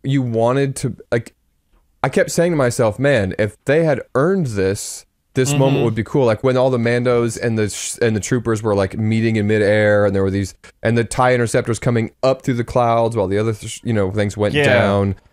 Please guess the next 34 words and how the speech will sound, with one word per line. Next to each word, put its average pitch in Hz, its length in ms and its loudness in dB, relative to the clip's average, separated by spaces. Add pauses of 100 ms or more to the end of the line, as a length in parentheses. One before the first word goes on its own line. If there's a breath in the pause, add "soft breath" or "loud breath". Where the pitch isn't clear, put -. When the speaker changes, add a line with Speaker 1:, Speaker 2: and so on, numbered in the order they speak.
(180)
Speaker 1:
Like, 143 220 2
some 214 180 0
of 233 60 2
those 185 160 2
shots 147 400 0
were 139 100 -4
kinda 131 260 0
cool 131 280 0
from 123 160 0
an 107 120 -2
action 117 460 0
direction 113 560 -2
standpoint, 160 640 -2
but 131 100 2
again, 127 440 0 (480)
no 127 240 4
lead 139 260 2
up 107 300 2 (100)
to 120 140 -2
make 113 260 0
it 104 80 2
have 101 220 2
impact. 101 580 -2 (240)
So 117 220 2
it's 110 160 -4
just 123 280 0
a 117 100 2
brief 113 360 0
moment 117 320 0
of, 104 160 -2
like, 101 260 -2 (240)
"Cool, 123 560 2 (240)
ah, 107 380 2
fuck, 82 480 -8